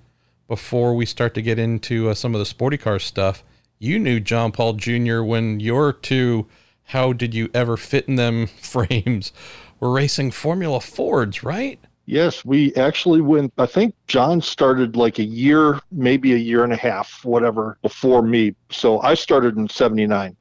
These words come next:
Speaker 2: and, uh, he, I know he'd been racing for at least a year, which makes sense just from age. He's, like, a year older than me. So,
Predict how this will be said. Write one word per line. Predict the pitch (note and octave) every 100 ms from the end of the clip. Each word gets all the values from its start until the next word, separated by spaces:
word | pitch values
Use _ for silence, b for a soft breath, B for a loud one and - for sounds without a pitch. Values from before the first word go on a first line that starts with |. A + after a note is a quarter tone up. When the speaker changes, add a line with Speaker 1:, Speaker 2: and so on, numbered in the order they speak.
| -
Speaker 2:
and, | B2 A2+ G#2+ G#2+
uh, | G#2+ G2+
he, | F#2 - D#3+ C#3+
I |
know | C3 C#3+ B2+
he'd | C#3 A2
been | A2+
racing | A2+ A#2+ - A2+
for | B2 A2+
at | B2
least | C3 B2+ -
a |
year, | A2+ A2 A#2 A#2+ A#2 _
which | B2 A2+ - -
makes | A2+ -
sense | - A2 A2
just | - A2+
from | - G#2+ B2
age. | A2+ G#2+ A#2
He's, | G2+ A#2
like, | A2
a | G#2+
year | A2 G#2+
older | G#2 A2+ G#2
than |
me. | A2+ A2+
So, | - A2 G2+